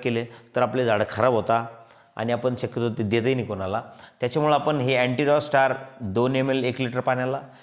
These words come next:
Nutri झेड बी दोन एम एल एक लिटर पाण्याला आणि रोको बुरशीनाशक जे आहेत, आपण एक ग्रॅम किंवा दीड ग्रॅम एक लिटर पाण्यासाठी वापरतो. आपण गरजेनुसार कीटनाशक या ठिकाणी वापरू शकता. बऱ्याचशा शेतकऱ्यांच्या झाडावरती मावा आहे, कोणी म्हणतं सायट्रस सेल आहे,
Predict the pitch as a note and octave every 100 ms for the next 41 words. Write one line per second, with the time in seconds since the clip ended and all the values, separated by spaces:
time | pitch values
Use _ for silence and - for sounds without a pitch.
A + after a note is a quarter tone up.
0 | _ _ B2+ C3+ C3+ D3 C3 B2 C3+ C3+
1 | - G2+ A2+ A#2 B2 B2+ B2 B2 A#2 A#2+
2 | B2 B2+ C#3+ C3+ - - C3+ B2+ B2+ C3+
3 | C#3 C#3+ C#3+ D3+ D3 C3+ C3+ C#3+ C#3 C3+
4 | C#3 C3 A#2+ B2 C3+ B2+ D3 C#3 C3+ A#2+
5 | B2 B2 A#2 A#2 A#2+ A#2 A2 G#2+ D#3+ C#3
6 | A#2 G#2 G#2 - - - - A2+ D3+ C#3
7 | C3+ B2+ C#3 C#3 B2+ A#2+ F2+ - - _
8 | _ _ _ C3+ C3+ B2+ B2 - C3+ B2
9 | A#2+ A#2 G#2+ A2 A#2 G#2+ A#2+ A2 G#2+ -
10 | E2 - A2+ B2 C3 C#3 B2+ B2+ B2 A2+
11 | - A#2+ A#2+ A2+ B2 A2+ G#2+ A2 G#2 G#2+
12 | G#2 A2 A2 A2+ - - - - C3 B2
13 | A2+ A2+ A#2 G#2+ A#2+ A#2 B2 A#2